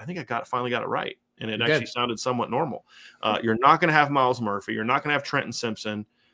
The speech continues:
Speaker 1: So these teams are gonna look a whole lot different, Ryan. And,
Speaker 2: Yeah.
Speaker 1: I mean, it, it's, it's really a game where you're talking about two teams that are sort of, sort of, it's kind of a let's prepare for next year type of game. But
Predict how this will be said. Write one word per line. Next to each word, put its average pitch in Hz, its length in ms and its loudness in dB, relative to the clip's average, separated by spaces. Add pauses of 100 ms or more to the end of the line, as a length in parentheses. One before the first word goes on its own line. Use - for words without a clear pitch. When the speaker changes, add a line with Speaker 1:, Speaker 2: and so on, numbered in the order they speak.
(140)
Speaker 1:
So 127 420 6
these 156 240 2
teams 202 240 2
are 175 40 4
gonna 165 120 2
look 151 180 2
a 117 80 -2
whole 151 380 -2
lot 147 240 0
different, 120 320 -2
Ryan. 92 400 -12 (240)
And, 117 400 0 (800)
Speaker 2:
Yeah. - 80 -16
Speaker 1:
I - 180 -16
mean, 147 200 -2 (200)
it, - 240 -12
it's, 151 300 0
it's 156 180 -2
really 202 280 6
a 175 40 8
game 143 340 2
where 131 300 4
you're 127 100 -4
talking 156 280 -2
about 147 180 0
two 151 180 -2
teams 151 380 -2
that 120 80 0
are 117 80 0
sort 175 320 2
of, 120 300 4 (560)
sort - 220 -6
of, 85 60 -4
it's - 180 -10
kind 135 180 0
of 151 60 -4
a 151 160 0
let's 135 220 0
prepare 151 560 0
for 156 160 -4
next 139 420 -2
year 143 180 0
type 139 300 -2
of 131 160 -6
game. 120 480 -2
But 120 280 6